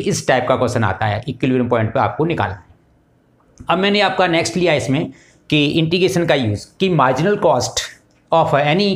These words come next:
commodity that is given by sixteen x minus fifteen ninety-one and the fixed cost of the, uh, commodity for per day is eighteen hundred।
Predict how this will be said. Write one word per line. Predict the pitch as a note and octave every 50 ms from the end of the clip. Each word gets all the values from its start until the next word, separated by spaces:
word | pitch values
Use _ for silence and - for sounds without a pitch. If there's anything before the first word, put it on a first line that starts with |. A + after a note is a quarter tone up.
| - E3+
commodity | C#3+ C3+ B2+ A#2+ A2+ B2 C3+ B2+
that | C3 A#2+ C3
is | B2 G#2+ G#2+
given | C3 C#3+ D#3+ D#3 C#3+
by | A2 - G2 B2+ - _ - - - - - -
sixteen | - F3+ F3 E3 - G3+ G#3 G#3+ F#3+ E3
x | D#3 D#3 - - C#3+ B2
minus | A2 A2 A2+ C3 - - -
fifteen | A#2+ A2 A2+ - B2 C#3 E3 D#3+ C#3
ninety-one | G#2+ G2 G2+ G2 A#2+ B2 B2+ A#2 G2+ G#2 - - _ _ _ _ _ _ _ _ _ _ - - - - - -
and | - E3+ E3+ F3 E3+
the | D#3+ D3+ -
fixed | F#3 F#3+ - - -
cost | - G3 F#3+ F3+ D3
of | F#3+ E3 D3+ C3+
the, | C#3 C3+ B2+ C3 C3 - - - - - _ _ _ _ _ _ _ _ _ _ _ _ _ _ _ _ _ _ _ _ _
uh, | - C3+ B2 A#2 A2+ A2 A2+
commodity | C#3 C3+ D#3 E3 F#3 F3 - C3+ B2 B2+ C3 -
for | - C#3+ C3 A#2 -
per | D#3+ E3+ F#3
day | F3 F3 E3 C#3+ C3
is | A#2+ B2+ D3 D3+ D3+ - - - _ - E3
eighteen | D#3+ E3 D#3+ - G#3 G#3 E3+ B2+
hundred। | B2 A2+ G#2 G#2 F#2+ E2+ - -